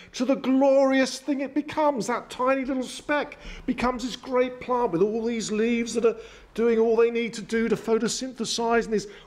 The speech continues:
wonderful flowers that open, and all the insects go in, It's incredible. The seed in no way compares to what it produces. So says Paul, it's like the resurrection. Something dies and goes into the ground and it,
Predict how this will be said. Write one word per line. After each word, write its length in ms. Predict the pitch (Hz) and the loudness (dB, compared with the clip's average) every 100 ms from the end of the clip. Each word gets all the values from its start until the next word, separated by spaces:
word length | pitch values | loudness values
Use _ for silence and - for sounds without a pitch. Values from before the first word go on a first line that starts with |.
| - | -4
wonderful 600 | 202 247 247 254 254 226 | 0 2 2 -2 -4 -10
flowers 560 | - 233 220 226 226 | -6 -4 2 2 2
that 120 | 233 226 | 2 2
open, 460 | 226 220 226 226 - - - - | 2 0 -6 -8 -12 -20 -14 -2
and 80 | 156 | 2
all 120 | 202 | 4
the 160 | 202 220 | 4 4
insects 480 | 220 - 220 - | 2 0 -4 -6
go 260 | - 208 220 | -2 2 4
in, 260 | 214 214 - - - - | 4 0 -8 -18 -20 -12
It's 140 | - | -2
incredible. 520 | 277 - 330 339 214 147 | -2 0 0 2 2 2
The 200 | 180 190 | 2 0
seed 560 | - - 277 262 240 | -6 0 4 4 4
in 120 | 240 | 2
no 160 | 247 285 | 2 4
way 220 | 247 202 | 4 2
compares 540 | 196 226 - 247 247 240 | 2 -4 -4 0 0 0
to 100 | 240 | 0
what 160 | 254 | -2
it 140 | 269 262 | -2 -6
produces. 680 | 277 302 320 - - - - - | -2 0 0 0 -4 -6 -14 -16
So 280 | - 151 156 | -2 2 2
says 200 | 196 202 | 2 -2
Paul, 360 | - 302 311 | 0 0 2
it's 120 | 156 - | 0 -2
like 180 | 135 | -4
the 60 | 156 | 0
resurrection. 720 | 196 214 254 277 - 185 110 - - - - | 0 0 0 -2 -4 -8 -8 -14 -18 -18 -6
Something 420 | 143 139 160 139 | -4 0 -2 0
dies 400 | 156 170 208 185 | 0 0 0 0
and 100 | 175 | 0
goes 220 | 180 170 | 2 2
into 220 | 185 180 | 2 0
the 80 | 151 | -2
ground 420 | 151 175 202 220 | 0 0 2 0
and 120 | 160 | 0
it, 60 | 143 | -2